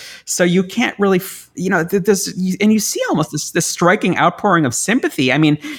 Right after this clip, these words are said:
did you see the letter that Lachlan, uh, uh, Murdoch sent to Fox employees?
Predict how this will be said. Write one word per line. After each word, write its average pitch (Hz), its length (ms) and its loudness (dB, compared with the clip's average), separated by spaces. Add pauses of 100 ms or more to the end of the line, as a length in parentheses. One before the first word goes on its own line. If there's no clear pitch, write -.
did 175 140 2
you 254 80 4
see 302 460 0
the 190 200 2
letter 160 580 2 (220)
that 143 200 0
Lachlan, 180 760 2 (240)
uh, 127 540 4
uh, 127 120 0
Murdoch 156 720 4
sent 165 300 -2
to 143 140 -2
Fox - 400 -2
employees? 214 680 0